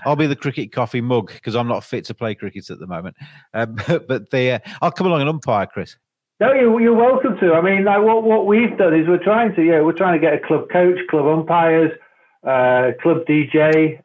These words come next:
Speaker 2: um, yeah, ju-, just, just people that, that cricket is, is, is still stuck upon a Saturday afternoon, white guys, middle class guys, middle aged guys, play cricket, ten pints, go home, right? It's still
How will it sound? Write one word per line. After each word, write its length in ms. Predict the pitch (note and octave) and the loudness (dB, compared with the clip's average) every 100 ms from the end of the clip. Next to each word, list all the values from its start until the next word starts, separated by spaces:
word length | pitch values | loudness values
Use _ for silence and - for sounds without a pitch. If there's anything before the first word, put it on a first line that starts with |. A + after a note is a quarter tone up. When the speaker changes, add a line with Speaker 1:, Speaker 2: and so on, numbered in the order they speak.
| - | -4
Speaker 2:
um, 680 | C3+ C3 B2+ B2+ B2+ C3 C3 - | 0 2 2 2 0 -2 -12 -4
yeah, 160 | C#3+ C3 C3+ | -2 -2 -2
ju-, 100 | D#3 | -2
just, 260 | F#3 G#3 - G3+ | 0 0 -2 -4
just 100 | A3+ | 0
people 360 | A3+ A#3 B3 G#3+ | 0 0 0 2
that, 200 | G3+ F3 | 2 2
that 180 | F#3+ - - _ _ _ _ _ | -2 -2 -14 _ _ _ _ _
cricket 360 | G3+ B3+ D#4 A#3+ | -2 0 2 2
is, 180 | G#3 G#3 | 2 0
is, 320 | G3 G3 D#3 - | 2 2 -2 0
is 160 | F#3 F3+ - - | 0 0 -4 -6
still 420 | G#3+ A3 F#3+ D#3+ - | 2 4 4 0 -2
stuck 260 | - G3 G3 | -2 0 0
upon 360 | F3 E3 E3 D#3+ | 0 0 0 0
a 200 | D3+ - | -2 -2
Saturday 360 | F#3 E3+ E3 D#3+ | -4 0 0 2
afternoon, 640 | D3 D#3+ D3+ D3+ D3+ C#3+ | 0 0 2 2 2 0
white 300 | D3+ D#3 C#3+ | 0 0 0
guys, 420 | D3+ C#3 C#3 C#3 C3 _ | 0 2 2 0 -4 _
middle 280 | D3 E3+ D#3+ | -2 0 0
class 260 | - D3 C#3+ | 0 -4 -2
guys, 440 | C#3+ C3+ C3 C3+ C3 | 0 2 2 0 -2
middle 260 | D#3+ D#3+ | 0 2
aged 300 | C#3+ C#3 C3+ | 4 2 0
guys, 420 | C3+ C3 C3 C3 C3 _ - | 0 0 2 0 -4 _ -2
play 180 | F3 D#3+ | 0 0
cricket, 420 | D#3 C#3 C#3+ - | -2 -2 -4 -4
ten 200 | D#3 D3+ - | -4 -4 -4
pints, 360 | C#3+ C3 C3 - | -2 -2 -4 -6
go 180 | C#3 C3 | 0 2
home, 180 | B2 A2+ | 2 0
right? 220 | A#2+ C#3 | -2 -2
It's 100 | C#3 - | -6 -4
still 240 | G3+ | 0